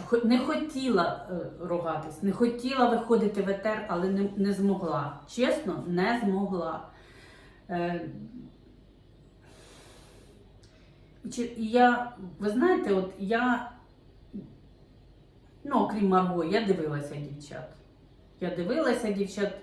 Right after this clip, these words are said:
і деяких дивлюся. І коли я бачу, що, е, пишуть, е, в коментарях, а коментарі я перечитала, я була шокована. І я не знаю,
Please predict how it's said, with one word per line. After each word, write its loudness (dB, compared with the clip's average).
і -2
деяких -4
дивлюся. -2
І -10
коли 4
я 4
бачу, 0
що, -2
е, -10
пишуть, -8
е, -14
в -10
коментарях, -2
а -8
коментарі -2
я -2
перечитала, -10
я -2
була -2
шокована. -8
І -2
я 0
не 0
знаю, 0